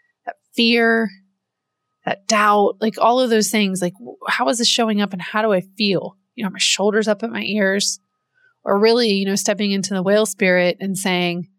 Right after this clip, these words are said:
"How can I really feel with my heart and my intuition?"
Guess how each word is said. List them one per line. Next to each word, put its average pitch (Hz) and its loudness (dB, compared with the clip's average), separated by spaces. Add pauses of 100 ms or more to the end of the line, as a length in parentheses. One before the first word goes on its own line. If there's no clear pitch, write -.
(680)
"How 247 0
can 262 -6
I 214 0
really 202 0 (720)
feel 214 4
with 196 -4
my 190 0
heart 214 0
and 196 -6
my 196 0
intuition?" 185 -2